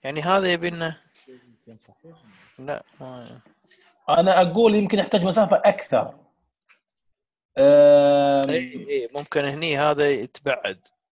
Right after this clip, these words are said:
Speaker 1: يتبعد أكثر.
Speaker 2: مم.
Speaker 1: يعني هذا.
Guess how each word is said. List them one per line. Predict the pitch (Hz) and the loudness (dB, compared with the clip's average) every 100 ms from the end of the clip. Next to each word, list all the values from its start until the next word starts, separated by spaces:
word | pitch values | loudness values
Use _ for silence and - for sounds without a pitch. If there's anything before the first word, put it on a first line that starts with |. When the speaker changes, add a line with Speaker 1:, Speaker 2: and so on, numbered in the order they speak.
| _ | _
Speaker 1:
يتبعد | 131 - 131 117 110 | -20 -10 -8 -6 -8
أكثر. | 113 - 92 - - | -10 -10 -14 -14 -12
Speaker 2:
مم. | 143 123 104 _ _ _ _ _ _ _ _ _ _ _ _ _ _ _ _ _ _ _ - | -10 -10 -12 _ _ _ _ _ _ _ _ _ _ _ _ _ _ _ _ _ _ _ -20
Speaker 1:
يعني | 107 101 104 104 | -16 -16 -16 -16
هذا. | 113 123 123 117 127 151 | -10 -10 -8 -8 -8 -10